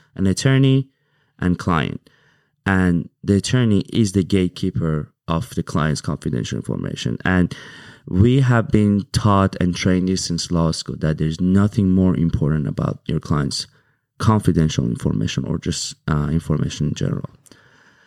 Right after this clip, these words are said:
With that being said, um, sigas cases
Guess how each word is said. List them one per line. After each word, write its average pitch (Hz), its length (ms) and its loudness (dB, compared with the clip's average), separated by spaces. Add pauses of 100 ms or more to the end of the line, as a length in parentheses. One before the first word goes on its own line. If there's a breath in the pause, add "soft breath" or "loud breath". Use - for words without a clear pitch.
(600 soft breath)
With 107 100 2
that 135 180 2
being 127 160 4
said, 98 500 0
um, 90 500 -2 (480)
sigas 170 600 0
cases 135 640 2